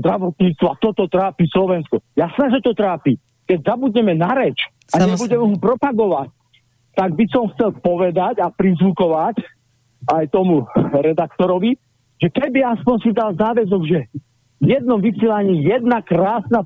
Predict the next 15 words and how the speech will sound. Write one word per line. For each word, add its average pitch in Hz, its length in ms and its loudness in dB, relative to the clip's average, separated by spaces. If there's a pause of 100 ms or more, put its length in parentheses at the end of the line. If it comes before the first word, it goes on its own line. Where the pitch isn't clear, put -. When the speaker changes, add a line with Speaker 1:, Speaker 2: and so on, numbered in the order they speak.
Speaker 1:
folklórna, 208 640 0
to 202 160 0
je 185 220 2
jedno, 196 240 -2
či 170 180 -6
smutná, 185 400 0
či 190 140 0
veselá, 185 420 0
či 190 160 2
odzemok, 185 400 0
alebo 175 240 2
čo, 170 220 0 (680)
z - 320 0
toho 220 300 2
folklóru. 240 760 0